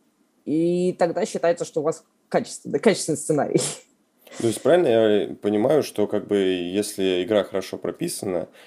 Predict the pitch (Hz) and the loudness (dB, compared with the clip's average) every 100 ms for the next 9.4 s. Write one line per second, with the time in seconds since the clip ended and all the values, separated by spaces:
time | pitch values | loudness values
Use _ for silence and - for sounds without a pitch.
0 | _ _ 98 98 98 92 90 85 82 - | _ _ -2 0 2 2 2 2 0 -4
1 | 85 85 82 - 104 110 107 113 151 143 | -8 -6 -6 -4 -2 0 2 4 6 4
2 | 104 101 95 107 107 101 98 92 80 - | 0 0 4 2 2 -2 -2 2 0 0
3 | - - - 98 104 101 110 - 113 - | -10 -8 -4 0 2 2 0 -2 -4 -2
4 | 95 98 98 92 87 107 98 87 - 85 | -2 0 0 -2 -4 -2 -2 -4 -4 -6
5 | 90 95 87 87 92 - - 85 - 87 | -4 -2 -2 -2 -4 -4 -8 -8 -6 -2
6 | 131 139 104 - - 95 92 92 98 104 | -2 0 -4 -6 -14 -10 -6 -2 0 0
7 | 90 87 82 80 104 90 - 92 110 107 | -2 -4 -6 -4 -2 -2 -2 0 2 2
8 | 98 87 85 98 92 85 82 - 90 - | 0 -4 0 0 0 -4 -8 -10 -10 -6
9 | 85 90 85 | -2 -2 -2